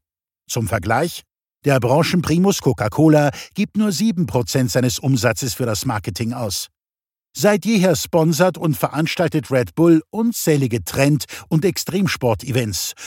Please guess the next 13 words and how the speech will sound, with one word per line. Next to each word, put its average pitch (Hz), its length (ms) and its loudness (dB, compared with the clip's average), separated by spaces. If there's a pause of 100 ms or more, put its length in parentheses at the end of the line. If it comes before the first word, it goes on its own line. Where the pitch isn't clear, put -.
(140)
bei 175 100 4
denen 147 300 2
zahlreiche, 147 800 2 (160)
nicht - 320 0
ganz 160 320 -2
so 156 80 0
erfolgreiche 127 720 -2
Athleten 127 480 -2
schon 131 240 -2
ihr 127 120 0
Leben 156 260 -2
lassen 101 340 -4
mussten. 117 400 -4